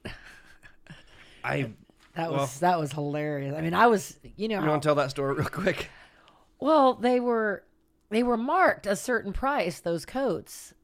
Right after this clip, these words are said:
Speaker 1: And, uh, Brian picked out, you know, Kaylee needed a winter coat 'cause this was October and it wasn't cold, totally cold yet. It was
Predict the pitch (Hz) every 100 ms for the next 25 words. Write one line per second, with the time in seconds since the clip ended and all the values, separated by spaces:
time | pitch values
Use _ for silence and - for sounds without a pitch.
0 | - 175 170 165 160 - - 175 190 196
1 | 202 - 202 - 185 196 185 - 202 202
2 | 202 196 190 185 190 185 165 147 143 151
3 | 160 180 185 196 180 - - 143 143 147
4 | 143 147 156 160 147 - 165 160 147 151
5 | _ - - - 214 190 147 139 139 139
6 | 135 139 143